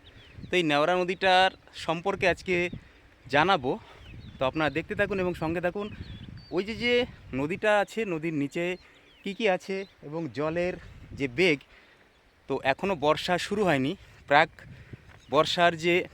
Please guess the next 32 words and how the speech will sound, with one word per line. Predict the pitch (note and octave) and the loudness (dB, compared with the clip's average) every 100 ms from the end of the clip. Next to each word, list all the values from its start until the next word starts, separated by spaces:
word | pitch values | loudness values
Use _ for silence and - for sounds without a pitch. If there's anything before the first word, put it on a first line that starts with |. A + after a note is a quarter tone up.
| - | -6
মুহূর্ত, | C3 F3 - | -2 -2 -2
সেই | G3 F3+ E3+ | -2 0 0
মুহূর্তটা | C3+ D#3+ - F#3 F3+ | 0 -2 -4 0 0
আপনাদের | E3 C#3+ D#3 | 0 0 -2
সঙ্গে | D#3+ D#3+ E3 | -2 -2 -2
একটু | - E3+ - - - - - - | -4 -10 -12 -20 -20 -20 -20 -20
শেয়ার | - D3+ C#3+ | -8 -2 -2
করে | D#3 F#3 | 0 -4
নেব। | F#3+ F#3 B3+ - - - - - | -2 -4 -8 -8 -6 -6 -6 -8
আর | A#2+ B2 B2 - - - - - - | -8 -6 -6 -8 -8 -12 -14 -12 -8
এই | G3 | -8
যে, | G#3+ | -6
যে | A3+ | -6
দূরে | D3 D#3+ F#3+ | -2 0 2
দেখতে | E3 - G3+ | 0 -2 0
পাচ্ছেন | F#3+ - D3+ E3+ - - - - - | 0 2 -2 -2 -8 -14 -14 -14 -8
চা | C3+ | -6
বাগান | C#3+ E3+ G3 F3+ | -4 -6 -6 -8
সহ | F3 E3+ G3 G3 - - - - - - - - - - - - - | -10 -10 -10 -12 -14 -16 -14 -14 -16 -18 -14 -14 -14 -20 -20 -20 -8
পাহাড়গুলো | C#3+ E3 F3 F#3 G3+ | -6 -4 -4 -4 -4
যে | G3+ - | -4 -6
আছে, | D3 - D#3+ | -8 -8 -12
সেই | D#3+ D3+ | -12 -10
পাহাড়গুলো | C#3+ D#3+ D#3+ F3 F3 | -8 -8 -8 -10 -10
সম্পর্কেও | E3+ E3 E3+ F#3 | -8 -10 -10 -8
জানাবো। | C3+ C#3 D3 A3+ - - - | -6 -8 -8 -10 -12 -20 -6
তো | - | 2
আপনাদের | F#3 G3+ G3 | 2 4 4
একটু | G#3+ A3+ | 4 4
তথ্য | G3+ F3 G#3 | 2 2 4
জানিয়ে | E3+ F#3 G#3 | 4 4 2
দিই, | F#3+ | 0